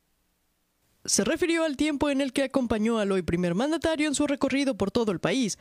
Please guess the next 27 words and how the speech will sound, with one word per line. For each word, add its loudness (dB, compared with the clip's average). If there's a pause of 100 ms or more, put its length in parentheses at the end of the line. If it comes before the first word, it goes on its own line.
para 0
posicionar 0
al 0
entonces 0
Movimiento 0
de 2
Regeneración 0
Nacional, -2 (160)
del 0
que 0
derivó 0
luego 0
en 0
el -2
partido 0
Morena, -2 (160)
que 0
le 0
tocó -2
crear 0
en -2
cuatro 0
estados -2
del 0
noroeste 0
de 0
México. -2